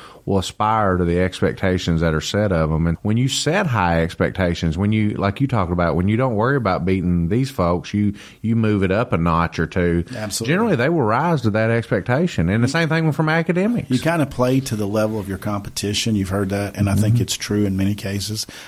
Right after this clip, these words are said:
Speaker 2: because you're gonna try harder against someone that you think can beat you. And I guarantee you it's true because, you know, how many times have you seen a school play a game against a big-time opponent?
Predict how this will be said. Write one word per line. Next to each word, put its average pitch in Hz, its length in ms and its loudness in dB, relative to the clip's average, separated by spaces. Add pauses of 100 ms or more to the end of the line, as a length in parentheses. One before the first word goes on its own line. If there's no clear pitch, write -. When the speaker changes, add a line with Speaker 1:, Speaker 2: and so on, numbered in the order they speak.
(120)
Speaker 2:
because 104 340 2
you're 101 100 4
gonna 98 140 4
try 98 220 -2
harder 98 340 2
against 90 300 0
someone 92 380 2
that 87 120 -6
you 95 160 -2
think 95 320 -4
can 92 140 -2
beat 95 180 -2
you. 104 200 -4 (140)
And 104 220 2
I 98 80 2
guarantee 95 460 2
you 113 100 2
it's - 160 -4
true 92 240 0
because, 92 400 0 (300)
you 101 80 -2
know, 90 80 0
how 95 100 2
many 104 140 4
times 101 260 0
have 95 120 -4
you 101 100 0
seen 95 440 2
a 95 120 -4
school 110 440 0
play 98 600 0
a 95 40 -8
game 98 320 0
against 92 320 0
a 78 160 -6 (360)
big-time 104 440 -2
opponent? 104 520 -4